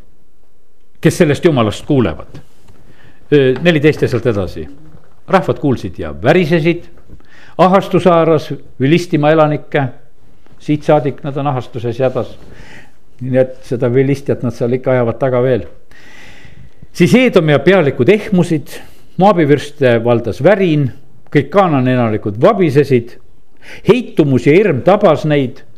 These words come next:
nad tummusid kivina su võimsa käsivarre pärast. No kas seda, seda kõike jama on veel siis vaja, tead, eks, et kui meil on selline Jumal,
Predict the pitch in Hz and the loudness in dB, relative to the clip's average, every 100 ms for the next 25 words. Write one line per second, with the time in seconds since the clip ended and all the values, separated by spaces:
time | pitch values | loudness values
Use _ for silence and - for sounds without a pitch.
0 | - - 143 - 233 165 117 113 - 233 | -12 -4 -4 2 4 4 0 -4 0 4
1 | 196 139 123 - - - - - - - | 4 4 2 0 -8 -14 -14 -14 -14 -14
2 | - - - - 131 151 123 104 117 - | -14 -14 -14 -2 2 4 2 0 0 0
3 | 90 85 82 - - - - - - - | -4 -6 -6 -6 -6 -10 -14 -14 -14 -12
4 | - - - 214 214 - 208 185 143 - | -12 -4 2 2 0 0 2 4 4 2
5 | - - - - 202 147 170 175 147 160 | -10 -14 -2 2 4 4 2 2 4 4
6 | 135 120 123 131 120 107 131 110 92 98 | 4 2 2 2 -2 2 4 4 0 0
7 | 117 - 117 139 156 143 139 156 127 143 | 0 0 -2 2 4 4 4 4 4 4
8 | 143 | 2